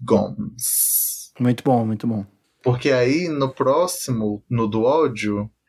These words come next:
Speaker 1: eu já falo, gente, vai lá no episódio noventa e nove, eu até soletrei, e aí vai tá tudo resolvido.
Speaker 2: As
Speaker 1: Inclusive,
Speaker 2: pessoas
Speaker 1: é o noventa.
Speaker 2: ouvem, ouvem de tabela o noventa e nove, muito bom.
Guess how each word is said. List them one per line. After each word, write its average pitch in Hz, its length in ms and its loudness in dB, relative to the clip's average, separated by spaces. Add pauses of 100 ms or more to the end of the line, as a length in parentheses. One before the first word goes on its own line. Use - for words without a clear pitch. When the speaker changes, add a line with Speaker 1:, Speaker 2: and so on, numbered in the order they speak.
(160)
Speaker 1:
eu 107 200 2
já 120 320 2
falo, 120 320 2
gente, 135 340 0
vai 120 140 2
lá 120 120 4
no 170 80 2
episódio 147 380 0
noventa 131 380 2
e 143 60 0
nove, 127 760 0 (360)
eu 123 160 2
até 123 240 2
soletrei, 139 960 2 (360)
e 117 80 -6
aí 107 100 2
vai 113 140 0
tá 113 100 0
tudo - 240 -2
resolvido. 117 160 -6 (1200)
Speaker 2:
As 131 160 4
Speaker 1:
Inclusive, 151 300 4
Speaker 2:
pessoas 143 100 6
Speaker 1:
é - 20 6
o 156 40 6
noventa. 165 260 4
Speaker 2:
ouvem, 156 200 2
ouvem 147 260 4
de 147 100 -2
tabela 147 380 0
o 160 40 2
noventa 156 320 0
e - 20 0
nove, 135 220 0
muito 113 200 -2
bom. 147 220 -2